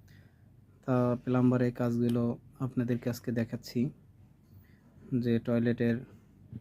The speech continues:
ডাব্লিউসি এর লাইনগুলো কিভাবে হয়, কিভাবে পিপিআর এর লাইনগুলো কানেকশন করতে হয়। যাই হোক, ক্ষুদ্র মানুষ চেষ্টা করলাম,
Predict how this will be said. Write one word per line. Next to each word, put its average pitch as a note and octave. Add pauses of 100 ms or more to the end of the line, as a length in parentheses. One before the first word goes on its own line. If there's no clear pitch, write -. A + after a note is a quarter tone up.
(1400)
ডাব্লিউসি B2
এর B2
লাইনগুলো A#2+
কিভাবে A#2
হয়, A#2 (1000)
কিভাবে B2
পিপিআর B2
এর A#2+
লাইনগুলো A#2 (760)
কানেকশন B2
করতে A#2
হয়। A#2 (1080)
যাই C#3+
হোক, - (680)
ক্ষুদ্র C3+
মানুষ C3
চেষ্টা B2+
করলাম, B2+